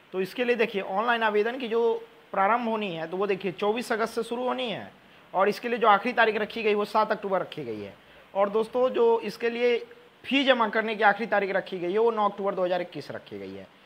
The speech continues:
और आपका जो एग्जाम होगा दिसंबर दो हज़ार इक्कीस रखा गया है। दोस्तों, ये हो सकता है कि आप ये मान के चलिए कि उत्तराखंड सरकार की पहले से ही बहुत वैकेंसियाँ जो हैं वो अभी क्लियर नहीं हुई है, इस वजह से हो सकता है कि ये डेट आपको बहुत आगे तक बढ़ जाए।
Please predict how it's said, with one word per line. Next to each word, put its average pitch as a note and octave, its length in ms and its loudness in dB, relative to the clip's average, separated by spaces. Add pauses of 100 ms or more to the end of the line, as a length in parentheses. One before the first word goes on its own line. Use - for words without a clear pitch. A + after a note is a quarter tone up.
(240)
और F3+ 100 2
आपका F#3 320 4
जो A3+ 180 4
एग्जाम A3+ 460 2
होगा F#3+ 400 -2 (140)
दिसंबर G#3 380 -2
दो A3 120 2
हज़ार G#3+ 200 4
इक्कीस G#3 260 -6
रखा F3+ 260 -4
गया B2 200 -4
है। A2+ 160 -8 (340)
दोस्तों, A3+ 300 -4
ये B3 100 -2
हो A#3 160 2
सकता A3+ 300 0
है A3 140 4
कि A3 100 -4
आप G3+ 140 2
ये G3+ 120 -6
मान G3+ 200 -4
के G3+ 80 -4
चलिए G#3 240 -4
कि G3+ 320 -10 (440)
उत्तराखंड G#3 440 0
सरकार G3+ 320 0
की G#3+ 100 -4
पहले G#3 260 0
से G#3+ 120 -4
ही G#3+ 60 -4
बहुत F#3+ 220 -4
वैकेंसियाँ F#3+ 440 -4
जो F#3 120 -4
हैं G3 80 -2
वो F#3+ 120 -2
अभी F#3+ 140 -6
क्लियर F#3+ 260 -4
नहीं F#3+ 180 -4
हुई F3 100 -6
है, C3+ 200 -8 (260)
इस G#3 140 -4
वजह A#3 200 4
से A#3 120 -2
हो C4 140 2
सकता C4+ 260 -2
है A3 80 2
कि G3+ 100 -4
ये G3+ 60 0
डेट F#3+ 220 -2
आपको F#3+ 240 0
बहुत F#3+ 220 -4
आगे E3+ 160 0
तक D#3+ 140 -6
बढ़ C3 180 -4
जाए। G2+ 260 -8